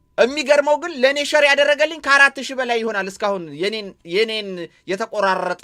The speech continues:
ቪዲዮ ሸር ያደረገልኝ። ይሄ ማለት ምንድን ነው? በቃ ሰው አንደርስታንዲንጉ ለቋል ማለት ነው። <laughs> ልክ በቃ ዝም ብሎ በተቆራረጠ ቪዲዮ የሚጋልብ ከሆነ የሰው አንደርስታንዲንግ ለቋል።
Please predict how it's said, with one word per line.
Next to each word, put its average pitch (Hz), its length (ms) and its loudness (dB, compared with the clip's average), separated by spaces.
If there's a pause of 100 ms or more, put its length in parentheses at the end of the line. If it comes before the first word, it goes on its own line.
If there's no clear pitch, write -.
ቪዲዮ 165 280 -8
ሸር 170 200 -8
ያደረገልኝ። 117 580 -8 (640)
ይሄ 226 180 0
ማለት 302 280 0
ምንድን 339 240 -12
ነው? 539 120 -6 (800)
በቃ 277 180 -2 (160)
ሰው 339 280 4 (600)
አንደርስታንዲንጉ 311 880 0
ለቋል 240 500 -2
ማለት 143 320 -6
ነው። 101 100 -20 (460)
<laughs> 285 540 -18 (960)
ልክ 226 300 -8
በቃ 294 220 -2
ዝም 277 140 -8
ብሎ 285 120 -6
በተቆራረጠ 277 720 0
ቪዲዮ 254 260 -10
የሚጋልብ 247 580 0
ከሆነ 294 340 -2
የሰው 269 280 -6
አንደርስታንዲንግ 277 760 -6
ለቋል። 190 460 -2